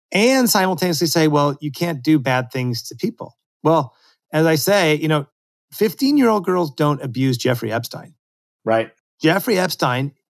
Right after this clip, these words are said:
Speaker 1: is a person with power, living out expressive individualism and also im-, materialism, and then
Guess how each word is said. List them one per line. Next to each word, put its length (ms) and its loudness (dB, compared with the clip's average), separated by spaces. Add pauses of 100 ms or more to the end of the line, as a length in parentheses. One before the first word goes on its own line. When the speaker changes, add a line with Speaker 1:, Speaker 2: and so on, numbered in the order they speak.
(120)
Speaker 1:
is 140 2
a 60 2
person 400 -2
with 180 -8
power, 600 0 (320)
living 320 0
out 120 -2
expressive 460 -2
individualism 920 -8 (440)
and 140 2
also 320 0
im-, 260 -2
materialism, 800 -2 (340)
and 180 2
then 220 2